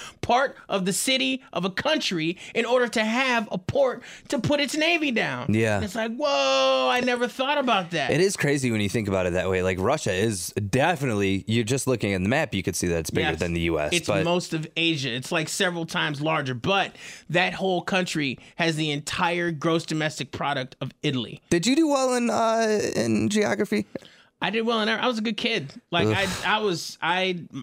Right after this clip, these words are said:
Speaker 1: I, I was in the honors, I was in honors
Speaker 2: Really?
Speaker 1: my senior year. Man, I was, uh, I was, like, uh,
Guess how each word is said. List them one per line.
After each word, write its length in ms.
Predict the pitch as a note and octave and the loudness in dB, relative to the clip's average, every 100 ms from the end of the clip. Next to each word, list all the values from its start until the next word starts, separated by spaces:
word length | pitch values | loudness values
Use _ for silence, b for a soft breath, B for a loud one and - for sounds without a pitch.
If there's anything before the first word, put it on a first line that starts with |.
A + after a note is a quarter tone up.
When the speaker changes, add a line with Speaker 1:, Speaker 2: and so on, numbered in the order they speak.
| - | -2
Speaker 1:
I, 240 | F3 F3 - _ b b b b - | -2 -4 -10 _ b b b b 0
I 140 | F3+ | 2
was 240 | G3 F#3 E3 | 2 2 0
in 100 | D#3+ | -2
the 120 | D3 | -2
honors, 560 | D3+ F3+ G3 D#3+ C3+ - - - | -2 -2 0 -2 -4 -8 -12 -8
I 100 | D#3 | -2
was 140 | D#3+ C#3+ | 0 0
in 120 | C#3+ | -2
honors 540 | - E3 E3 C#3 B2+ A#2 | 0 0 0 -2 -4 -2
Speaker 2:
Really? 440 | G2 G#2 D3 G3 | 0 2 4 4
Speaker 1:
my 60 | C#4 | 2
senior 320 | C#4 E3 D#3 | 0 0 0
year. 480 | D3 C#3 B2+ B2+ C3 B B B - | 0 0 -2 -4 -6 B B B -2
Man, 180 | G3 | 2
I 140 | G#3+ D4 | 2 2
was, 200 | C4 G3 | 2 2
uh, 60 | F#3+ F3 E3 D#3 | 2 2 2 2
I 140 | B2+ F#3 | 0 0
was, 260 | G#3 E3+ | 0 -2
like, 320 | F#3 E3 D#3+ | 0 0 -2
uh, 500 | D#3 D3 C#3+ C3+ C3 | -4 -2 -2 -2 -2